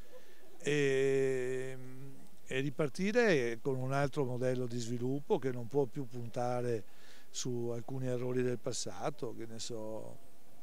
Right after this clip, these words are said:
è assurdo. È stato un errore grave, lo sappiamo oggi, si sono sbagliati in tanti, non solo politici, anche Montanelli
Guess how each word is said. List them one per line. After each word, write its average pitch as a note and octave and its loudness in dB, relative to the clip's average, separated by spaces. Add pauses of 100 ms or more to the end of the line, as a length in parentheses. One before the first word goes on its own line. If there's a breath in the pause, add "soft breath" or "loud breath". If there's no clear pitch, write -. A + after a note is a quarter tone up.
(460)
è C3+ -2
assurdo. D3 -2 (440 loud breath)
È - -4
stato E3+ 4
un E3+ 4
errore E3 6
grave, D#3+ 8
lo C3+ 4
sappiamo C#3+ 4
oggi, D3 6
si B2+ -2
sono C#3 -2
sbagliati C#3 0
in C3 -2
tanti, D3+ -2
non D3 2
solo G3+ 6
politici, D3 4
anche D3 2
Montanelli D3+ 2